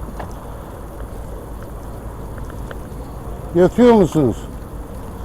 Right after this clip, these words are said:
Ulan hepiniz aç mısınız ya? Vay anasını, bu köpekler burada aç ya. Of.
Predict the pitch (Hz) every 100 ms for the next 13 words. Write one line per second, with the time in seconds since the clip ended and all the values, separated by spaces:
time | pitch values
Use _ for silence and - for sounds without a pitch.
0 | - - - - - - - - - -
1 | - - - - - - - - - -
2 | - - - - - - - - - -
3 | - - - - - - - - - -
4 | 156 151 156 185 175 175 156 165 - 151
5 | - 139 120 107 113 107 101 - - -
6 | - - - - - - 135 135 127 120
7 | - 127 117 113 - 131 135 117 147 131
8 | 117 113 117 113 - 113 95 85 - -
9 | - - - - - - - - - -
10 | - - - 151